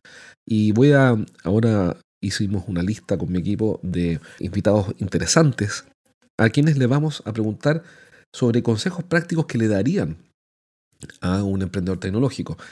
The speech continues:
Y así vamos a ir generando contenidos con una nueva dirección y con un nuevo enfoque, como comenté,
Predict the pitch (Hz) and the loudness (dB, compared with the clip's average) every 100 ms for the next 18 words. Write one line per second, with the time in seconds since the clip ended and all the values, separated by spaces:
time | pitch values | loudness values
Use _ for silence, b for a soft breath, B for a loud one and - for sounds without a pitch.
0 | B - 120 196 196 165 165 - 127 127 | B -2 0 2 2 4 2 0 -2 0
1 | 151 160 170 B B B - 113 104 113 | 0 0 -4 B B B -4 -2 0 2
2 | 147 147 131 120 107 120 131 120 104 - | 2 0 0 0 2 2 2 2 0 0
3 | 127 135 - 98 98 98 107 98 - 90 | 0 0 -4 -6 -4 -2 -2 -2 -4 -6
4 | 82 - - B - 104 92 82 92 123 | -6 -12 -18 B -6 -2 -2 -2 -2 -2
5 | 160 | -2